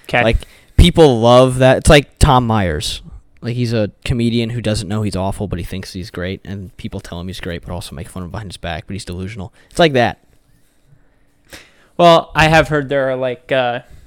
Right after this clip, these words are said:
Speaker 1: there are some really good concepts in there that I'm assuming were just poorly executed.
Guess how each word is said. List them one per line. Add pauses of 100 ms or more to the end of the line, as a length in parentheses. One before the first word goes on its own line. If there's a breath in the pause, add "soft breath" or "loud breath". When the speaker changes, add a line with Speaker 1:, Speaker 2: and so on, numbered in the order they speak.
(1120)
Speaker 1:
there
are
some
really
good
concepts
in
there
that
I'm
assuming
were
just
poorly
executed.